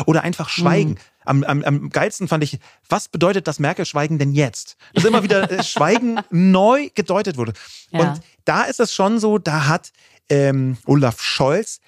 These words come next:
Speaker 1: fast eine Art Kommunikationsinter-, Ko-, Offensive, wenn man auch sagen muss, die findet manchmal absurderweise unter Ausschluss der Öffentlichkeit statt.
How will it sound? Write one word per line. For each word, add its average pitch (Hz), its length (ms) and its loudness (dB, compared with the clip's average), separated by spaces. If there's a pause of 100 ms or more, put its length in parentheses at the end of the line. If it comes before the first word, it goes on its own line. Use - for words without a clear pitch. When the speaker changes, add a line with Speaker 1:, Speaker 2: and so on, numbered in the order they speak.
Speaker 1:
fast - 360 -2
eine 180 80 -2
Art 139 220 -4
Kommunikationsinter-, 151 1080 0
Ko-, - 160 -2
Offensive, 151 720 2 (300)
wenn 285 140 0
man 311 100 2
auch 269 100 -2
sagen 247 320 0
muss, - 380 -2 (420)
die 180 80 0
findet 233 340 -2
manchmal 170 380 -2
absurderweise 156 800 0
unter 151 240 -2
Ausschluss 127 320 -4
der 175 100 0
Öffentlichkeit 240 500 -4
statt. - 280 -6